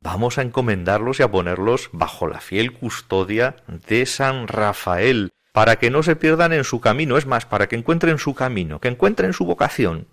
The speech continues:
y, y que la sigan, que sigan este camino.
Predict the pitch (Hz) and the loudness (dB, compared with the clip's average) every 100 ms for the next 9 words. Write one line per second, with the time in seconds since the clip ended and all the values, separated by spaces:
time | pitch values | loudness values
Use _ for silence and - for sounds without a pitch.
0 | _ _ - 107 95 90 85 - 90 - | _ _ -10 -4 -2 -2 -4 -8 -12 -10
1 | - 117 120 87 85 - _ _ - 95 | -4 -2 0 -2 -6 -18 _ _ -16 -10
2 | 101 107 107 - 107 - - - 71 65 | -8 -6 -6 -8 -10 -8 -10 -10 -14 -16
3 | - | -20